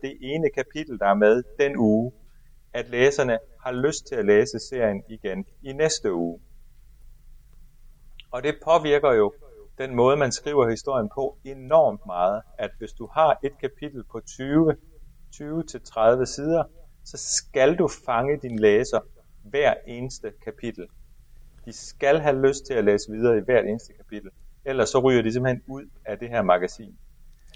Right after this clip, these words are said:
Og, øh, det betyder også, at en, en manga-tegner eller forfatter ved ikke, hvor lang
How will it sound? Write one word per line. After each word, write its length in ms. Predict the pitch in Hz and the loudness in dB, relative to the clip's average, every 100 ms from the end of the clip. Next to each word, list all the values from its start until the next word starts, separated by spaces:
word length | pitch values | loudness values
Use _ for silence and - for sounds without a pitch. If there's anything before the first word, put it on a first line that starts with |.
| - - - | -20 -20 -14
Og, 340 | - 110 107 104 | 0 4 6 6
øh, 180 | 101 101 | 2 0
det 100 | 165 | -6
betyder 340 | 160 - 202 151 | -8 -10 2 4
også, 280 | 135 - - - | 4 2 -10 -12
at 120 | 127 - - | -12 -14 -20
en, 260 | 127 113 113 - - - - | -16 -14 -14 -18 -20 -20 -20
en 160 | 120 113 | -16 -2
manga-tegner 920 | 113 120 151 131 - - 120 135 156 | 0 2 2 0 -2 -8 -4 -2 0
eller 180 | 131 104 | 0 0
forfatter 380 | 117 - 131 123 107 _ 120 | -4 -10 -4 -4 -4 _ -12
ved 220 | 165 - | -10 -4
ikke, 200 | 160 - | -4 -4
hvor 100 | 123 | -4
lang 240 | 120 131 | -2 -2